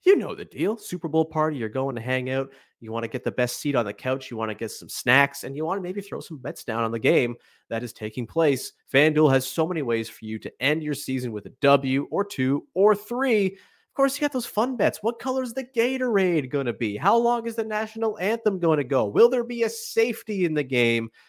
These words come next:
That's the kind of sicko stuff that if I am going to put money down on the N F L, that's the stuff I'm putting it down on, the stuff that really matters. Of course, you can also bet on who's gonna score a touchdown,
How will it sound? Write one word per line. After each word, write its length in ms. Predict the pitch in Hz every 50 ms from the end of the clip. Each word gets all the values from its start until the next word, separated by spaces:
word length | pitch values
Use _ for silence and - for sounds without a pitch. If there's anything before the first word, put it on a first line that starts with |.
| _ _ -
That's 180 | 202 214 -
the 80 | - -
kind 240 | - 147 131 120 110
of 80 | 98
sicko 340 | - - 135 - - 113 101
stuff 400 | - - 117 104 101 101 - _ -
that 160 | 92 101 98
if 180 | 95 107 - -
I 120 | 104 104
am 360 | 104 120 160 240 247 202 143 120
going 240 | 120 110 104 104
to 80 | - -
put 200 | - - 113 -
money 160 | 101 101 98
down 280 | 95 98 98 98 98 98
on 260 | 101 101 98 98 98 _ _ _ _ _ _
the 120 | 107 107
N 80 | 101 95
F 160 | 95 - -
L, 260 | 113 101 101 101 - -
that's 220 | 160 160 160 -
the 100 | - -
stuff 240 | - - - 104 -
I'm 80 | 110 104
putting 240 | - - - _ 104
it 80 | 101
down 200 | - 113 113 104
on, 80 | 95 95
the 80 | 90 -
stuff 280 | - - - 170 - -
that 100 | 175 -
really 540 | 104 110 131 156 160 151 147 135 127 120 _ _ _ _ _ _ _
matters. 640 | 98 104 120 139 143 135 127 110 - - 117 - -
Of 100 | 104 _
course, 300 | - 123 117 110 - -
you 80 | 123
can 180 | - 123 117 110
also 380 | 107 107 - - - 104 113
bet 200 | 117 - 98 110
on 300 | 117 101 101 95 95 95 _
who's 160 | - 123 117
gonna 140 | - 101 98
score 200 | - - 92 92
a 20 |
touchdown, 560 | - 151 170 160 - 175 165 160 156 156 156